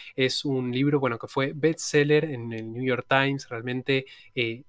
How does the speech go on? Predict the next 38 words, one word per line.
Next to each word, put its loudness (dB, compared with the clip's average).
te 0
da 2
una 0
perspectiva -2
de -2
todo -2
lo -4
que -6
es -6
la -4
mentalidad 0
y 0
el -2
desarrollo -6
personal -4
de -6
una -2
manera 0
totalmente -2
diferente. -8
Y 0
hubo 4
algunos -2
fragmentos -2
de -2
este -6
libro 4
que -10
realmente 2
me 2
llamaron 0
la -4
atención -2
y -2
quería 0
compartirlo -8
con -10
ustedes, 0